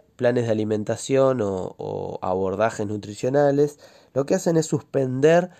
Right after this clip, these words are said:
el consumo, en este caso, de carbohidratos. El aporte calórico diario a partir de carbohidratos es menor del treinta por ciento.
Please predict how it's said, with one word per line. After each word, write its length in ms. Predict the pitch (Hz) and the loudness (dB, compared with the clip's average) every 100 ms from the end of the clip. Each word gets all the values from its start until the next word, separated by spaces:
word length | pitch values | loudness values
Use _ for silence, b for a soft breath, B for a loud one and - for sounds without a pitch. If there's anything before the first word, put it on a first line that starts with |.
| b - | b -2
el 180 | 117 | 0
consumo, 540 | 107 117 107 - 147 143 | 0 -4 -4 2 4 4
en 80 | 117 | 2
este 200 | - 113 | -2 -2
caso, 380 | 131 127 - | -2 -2 -4
de 100 | 101 | -4
carbohidratos. 960 | 98 107 110 117 127 151 143 143 156 - b b b | -2 0 0 2 4 4 4 0 -2 -4 b b b
El 140 | - 107 | -2 -2
aporte 380 | 98 131 127 | 2 0 -2
calórico 480 | 120 113 120 117 110 | -2 0 0 0 0
diario 640 | 110 123 127 120 127 127 - - | 2 4 2 2 0 -2 -8 -6
a 140 | 107 | -2
partir 320 | 104 95 131 | -2 -2 -2
de 100 | 123 | -2
carbohidratos 760 | 110 104 104 110 120 117 117 - | 0 0 2 4 2 0 -4 -4
es 300 | - 113 - | -6 -6 -6
menor 640 | - 113 110 107 127 135 113 | -10 -2 0 2 4 4 2
del 180 | 98 | -4
treinta 420 | 95 - 110 104 95 | -4 -4 -4 -4 -6
por 200 | 117 117 | -6 -6
ciento. 560 | - 147 120 139 170 | 2 2 2 0 -2